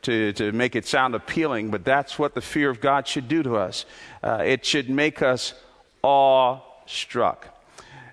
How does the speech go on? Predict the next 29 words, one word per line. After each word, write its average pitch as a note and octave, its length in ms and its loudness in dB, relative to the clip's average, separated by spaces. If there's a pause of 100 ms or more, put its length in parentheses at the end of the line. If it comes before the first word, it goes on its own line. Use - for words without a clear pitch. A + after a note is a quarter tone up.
(100)
And C3+ 180 4
I D#3+ 80 8
began E3 460 6
underscoring D#3 580 2
the B2 80 2
whole B2+ 140 4
idea B2+ 340 2
that F3+ 80 0
some F#3 240 0
of C#3+ 100 0
us B2+ 200 2
have C3+ 160 -4
grown C#3 240 0
too D3+ 160 -2
familiar C#3+ 500 0
with B2 220 -4
God. F2 460 0
We B2 240 -2
have B2 200 0
taken D#3+ 340 0
him C3 140 -2
out C3+ 160 4
of B2 80 0
his A#2+ 220 -4
place C#3+ 420 0
and A#2 140 -2
we've B2+ 200 0
domesticated A#2 1000 -2
him. G#2 280 -8